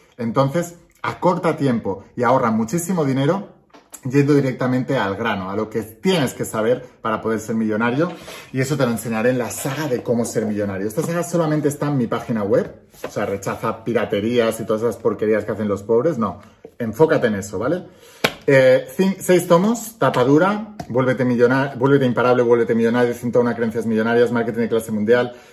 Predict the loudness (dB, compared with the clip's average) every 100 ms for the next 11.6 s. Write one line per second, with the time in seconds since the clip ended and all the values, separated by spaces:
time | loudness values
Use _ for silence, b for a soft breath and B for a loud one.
0 | B B 4 6 6 2 0 2 4 4
1 | 2 2 2 -2 0 0 0 -8 -4 -2
2 | -2 -2 0 0 0 -2 -2 -4 -8 -4
3 | -4 0 4 4 2 -2 -2 2 2 0
4 | 0 0 2 2 2 0 0 -4 -6 B
5 | B B B B 4 4 4 2 2 4
6 | 4 4 4 4 2 -2 -6 0 2 4
7 | 4 4 2 0 0 -4 -4 4 4 4
8 | 0 -8 -2 2 2 2 0 0 2 0
9 | 4 4 4 2 2 0 0 0 -2 -2
10 | -2 -2 0 0 -2 -4 -4 0 2 2
11 | 0 -2 -2 0 -4 -6